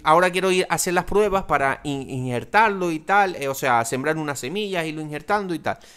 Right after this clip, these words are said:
Y de ahí podría sacar plantas, buenas plantas. Pero claro,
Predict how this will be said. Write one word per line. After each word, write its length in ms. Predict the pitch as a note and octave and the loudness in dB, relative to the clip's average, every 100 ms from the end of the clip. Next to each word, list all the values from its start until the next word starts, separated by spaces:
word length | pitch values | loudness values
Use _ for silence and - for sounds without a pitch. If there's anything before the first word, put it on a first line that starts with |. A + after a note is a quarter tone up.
| - | -6
Y 100 | C#3+ | 2
de 80 | D#3 | 4
ahí 160 | E3 | 4
podría 320 | F3+ G3+ F3 D#3 | 4 2 4 2
sacar 340 | C#3+ C3+ B2+ | 2 0 0
plantas, 340 | - D#3 F3 | 2 2 2
buenas 260 | D3+ D3 B2+ | -2 -2 -2
plantas. 400 | E3 F3 G#2+ A#2 - - - - - - | 0 0 -2 -10 -14 -20 -20 -20 -20 -4
Pero 180 | C3+ D3 | 0 4
claro, 360 | G3+ A#3 C3+ | 6 6 4